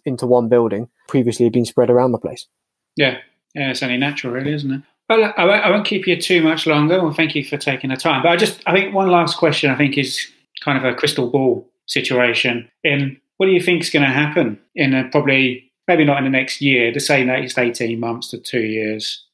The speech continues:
Speaker 2: in the market in general? If the world does get back to, uh, some level of normality in the next six to eight months.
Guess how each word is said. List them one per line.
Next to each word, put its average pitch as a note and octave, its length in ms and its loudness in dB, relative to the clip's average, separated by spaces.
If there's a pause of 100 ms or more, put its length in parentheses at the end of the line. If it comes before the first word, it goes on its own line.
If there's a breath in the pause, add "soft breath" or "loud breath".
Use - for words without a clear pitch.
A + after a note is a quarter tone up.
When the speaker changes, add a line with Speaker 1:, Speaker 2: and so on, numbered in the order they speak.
(140)
Speaker 2:
in C#3+ 120 2
the C3 100 2
market C3+ 400 2
in B2 100 -4
general? B2+ 480 0 (160)
If E3+ 240 2
the F#3 60 4
world F3+ 260 4
does E3+ 180 4
get B2+ 200 -2
back B2 240 0
to, C3 280 -2
uh, C3 280 0 (440)
some E3 280 4
level D3+ 240 6
of C#3 100 4
normality C#3 560 4
in A#2+ 80 -6
the B2 80 -6
next B2 300 -6
six C3 200 -8
to C3 140 -6
eight B2 160 -4
months. C3 500 -12